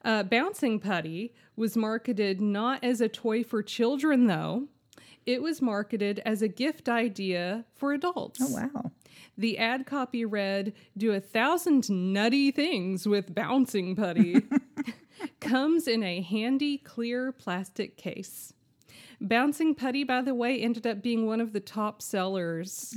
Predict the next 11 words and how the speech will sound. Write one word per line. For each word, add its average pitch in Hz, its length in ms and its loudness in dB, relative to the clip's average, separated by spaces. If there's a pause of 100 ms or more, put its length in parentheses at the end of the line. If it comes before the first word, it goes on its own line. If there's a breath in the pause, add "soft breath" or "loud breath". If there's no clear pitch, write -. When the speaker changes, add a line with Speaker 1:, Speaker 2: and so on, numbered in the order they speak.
(140)
Speaker 2:
Oh. 190 220 -2
Speaker 1:
for 233 80 -2
that 202 220 -4
catalog. 190 600 -4 (360 loud breath)
But 233 120 4
even 269 320 2
though 311 140 2
it 269 60 -4
was 240 180 -2
really 233 240 0
popular, 226 800 -2